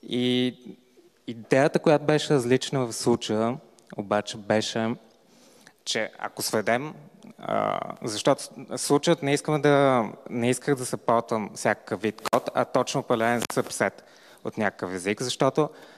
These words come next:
моят проблем, както и доста проблемите, не зависят от някакви библиотеки, не зависят толкова дори от стандартната библиотека, като изключим методи за съответните данни, те зависят от нещо като добре дефиниран събсет,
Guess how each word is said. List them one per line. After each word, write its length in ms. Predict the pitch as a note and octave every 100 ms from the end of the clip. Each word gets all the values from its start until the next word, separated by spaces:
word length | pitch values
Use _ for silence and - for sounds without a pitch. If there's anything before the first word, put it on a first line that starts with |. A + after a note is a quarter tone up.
| - B2+
моят 280 | B2 C#3+
проблем, 300 | - A2+ A#2+
както 280 | C3 D3+ -
и 20 |
доста 280 | B2 C#3 -
проблемите, 600 | - A2 B2 C3+ C3+ C#3 C#3+
не 220 | C3+ A#2+
зависят 400 | A2+ A#2+ C3+ -
от 120 | -
някакви 260 | C#3+ - A#2+
библиотеки, 600 | A2 G#2 G2 G2+ F#2+ G#2
не 120 | G2
зависят 300 | G#2 A2 -
толкова 260 | A#2 B2+
дори 140 | G#2+ A2
от 100 | -
стандартната 640 | - G2 G2+ A2 C3+ B2+ - - - - - - -
библиотека, 580 | B2 A#2+ C3 C#3 C3+ -
като 180 | C#3+ C3+
изключим 420 | - C#3 C#3 B2+
методи 480 | B2 B2+ C3 B2 B2
за 60 |
съответните 560 | - - - B2+ B2+ C3
данни, 280 | B2+ B2+ -
те 160 | C#3
зависят 500 | C3+ C3 D3 D#3+ -
от 240 | C#3 - -
нещо 300 | C3+ C3 -
като 220 | - C3
добре 460 | - - G2+ A2+
дефиниран 440 | A#2 A#2+ A2+ G#2+ G#2+
събсет, 580 | - G#2 - F#2 F#2